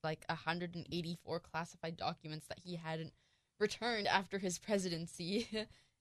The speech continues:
And, and if you remember, he was, like, giving them a lot of trouble about it, too, and it turned into, like, a national issue. It was all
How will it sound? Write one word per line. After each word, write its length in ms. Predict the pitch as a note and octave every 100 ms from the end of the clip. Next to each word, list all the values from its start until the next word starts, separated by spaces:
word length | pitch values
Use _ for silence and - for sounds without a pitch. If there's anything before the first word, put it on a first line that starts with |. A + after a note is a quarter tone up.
| G#3+
And, 580 | A#3 G3 F#3 F#3 F3 F3+ - _
and 160 | - G3
if 100 | G3+
you 120 | G#3
remember, 400 | F#3+ F3 F#3 E3+
he 180 | E3+ F3
was, 160 | E3+ E3
like, 160 | E3
giving 260 | - E3 E3
them 140 | E3
a 40 | D#3
lot 180 | E3
of 80 | D#3
trouble 320 | - A3+ F#3
about 240 | D#3+ D3 C#3+
it, 80 | -
too, 280 | - A3+ G#3
and 80 | F#3+
it 80 | -
turned 160 | E3+
into, 180 | D#3 -
like, 140 | D3+
a 40 | D#3
national 520 | E3+ F#3 - F3 E3+ - - _
issue. 300 | A3+ G#3+ A#3
It 60 | G#3+
was 140 | F3+
all 260 | - F#3 F#3